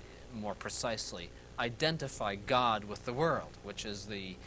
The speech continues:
the message of those catechisms? Uh, it's a pantheistic idea.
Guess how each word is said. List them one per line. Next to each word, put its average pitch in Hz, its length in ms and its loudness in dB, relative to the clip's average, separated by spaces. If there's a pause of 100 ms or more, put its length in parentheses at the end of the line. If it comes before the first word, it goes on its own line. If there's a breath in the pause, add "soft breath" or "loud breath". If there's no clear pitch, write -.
(480 loud breath)
the 113 100 2
message 123 680 0
of 104 200 -6
those 101 260 -2
catechisms? 85 920 -6
Uh, 87 340 -6 (200)
it's - 200 -8
a 107 80 -6
pantheistic 147 920 -4
idea. 87 320 -6